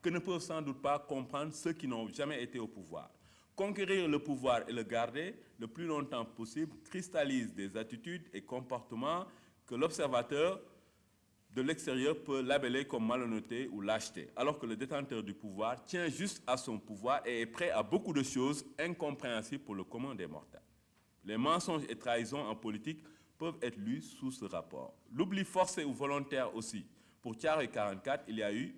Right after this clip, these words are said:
oubli forcé ou volontaire. Le cas du Sénégal est très illustratif à cet égard. À l'indépendance octroyée par la France en dix-neuf cent soixante, le chef de l'exécutif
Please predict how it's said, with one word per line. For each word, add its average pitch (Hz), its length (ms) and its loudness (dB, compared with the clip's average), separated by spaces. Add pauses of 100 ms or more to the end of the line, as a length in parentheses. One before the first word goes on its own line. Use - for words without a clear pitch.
oubli 123 300 0
forcé 135 500 -2
ou 101 100 -8
volontaire. 85 520 -8 (400)
Le 151 80 0
cas 233 220 6
du 190 80 2
Sénégal 165 520 4
est - 120 -4
très 196 160 0
illustratif 139 760 0
à 107 100 -2
cet - 200 -10
égard. 80 320 -12 (180)
À 135 80 4
l'indépendance 180 640 2
octroyée 143 340 2
par 131 200 2
la 107 100 6
France 110 340 -4
en 98 120 -6
dix-neuf 98 260 -4
cent 90 160 -8
soixante, 139 400 -6 (460)
le 120 100 -4
chef 190 220 -2
de 143 80 -2
l'exécutif 131 640 -4